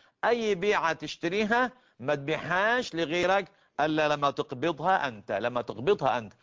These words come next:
اقبضها وتملكها وانقلها من مكانها وبعدين بيعها لغيرك، لكن لسه ما قبضتهاش لا تبيعها.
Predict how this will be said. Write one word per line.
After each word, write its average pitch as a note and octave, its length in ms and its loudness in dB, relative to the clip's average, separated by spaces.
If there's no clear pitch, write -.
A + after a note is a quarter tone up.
اقبضها C3+ 520 0
وتملكها C#3 680 2
وانقلها E3 720 2
من C3 140 -6
مكانها G3+ 440 2
وبعدين D3 440 2
بيعها D3+ 280 -2
لغيرك، A#2+ 520 0
لكن C#3+ 280 0
لسه F#3 320 2
ما D#3+ 120 2
قبضتهاش D#3+ 920 2
لا D3+ 300 2
تبيعها. A#2+ 640 0